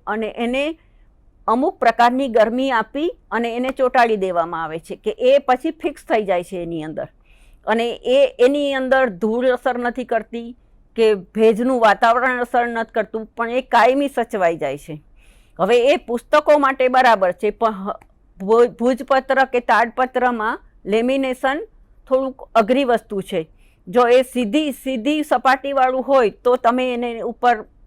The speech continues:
પ્લાસ્ટિકનું આવરણ લ-, લગાવી શકાય છે, પરંતુ એ સીધી સપાટી હોવાની શક્યતા બહુ ઓછી છે, એટલે લેમિનેશન પુસ્તકો ઉપર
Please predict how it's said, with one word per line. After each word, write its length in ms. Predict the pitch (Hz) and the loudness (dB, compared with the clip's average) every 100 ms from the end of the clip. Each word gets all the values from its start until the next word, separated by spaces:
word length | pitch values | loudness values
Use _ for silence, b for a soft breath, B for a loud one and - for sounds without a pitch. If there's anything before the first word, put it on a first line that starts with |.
| _ | _
પ્લાસ્ટિકનું 580 | 214 208 - 233 226 196 | -2 0 -2 -4 -2 0
આવરણ 280 | 196 226 226 | 0 0 0
લ-, 200 | 196 - | -2 0
લગાવી 400 | 208 214 226 214 | 0 4 4 2
શકાય 360 | 175 175 165 165 | -2 -6 -4 -6
છે, 220 | - 240 - b b b - | -6 -10 -10 b b b 0
પરંતુ 400 | 214 226 233 254 | 2 2 0 2
એ 120 | 240 | 2
સીધી 320 | 240 208 196 | 2 -2 -2
સપાટી 480 | 233 220 226 214 233 | -2 0 0 -2 -4
હોવાની 480 | 240 214 214 208 226 | -4 0 2 2 -2
શક્યતા 420 | 226 202 214 208 | -6 -6 -4 -2
બહુ 200 | 208 214 240 | -2 0 0
ઓછી 240 | 240 233 | 0 -4
છે, 220 | 196 202 - | -8 -8 -8
એટલે 340 | 202 214 220 233 | -10 -6 -4 -4
લેમિનેશન 840 | 208 214 220 220 196 226 262 403 _ _ _ _ _ _ _ - | -4 -6 -6 -6 -6 -6 -6 -8 _ _ _ _ _ _ _ -8
પુસ્તકો 440 | 226 - 277 262 240 | -6 -2 0 2 2
ઉપર 200 | 233 | 0